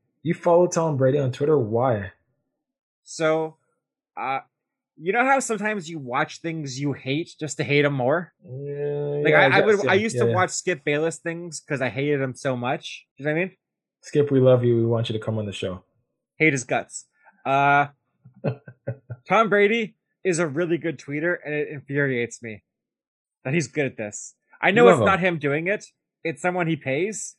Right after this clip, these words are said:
Speaker 2: but it, there, it's really good content, and it's infuriating.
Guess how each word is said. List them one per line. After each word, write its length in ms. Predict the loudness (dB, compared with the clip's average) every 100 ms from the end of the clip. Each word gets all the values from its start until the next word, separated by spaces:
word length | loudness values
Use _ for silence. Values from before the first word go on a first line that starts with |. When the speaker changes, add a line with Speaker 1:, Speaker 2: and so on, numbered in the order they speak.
| _
Speaker 2:
but 200 | 0 0 _ _ _ _
it, 240 | -6 -2
there, 260 | 0 2 2 -2
it's 220 | -2 -4
really 400 | -2 2 4 4
good 240 | 2 -2
content, 500 | -4 -4 -2 -4 -4 -8
and 120 | -6
it's 180 | -6 -8
infuriating. 640 | -12 -6 -4 -6 -10 -16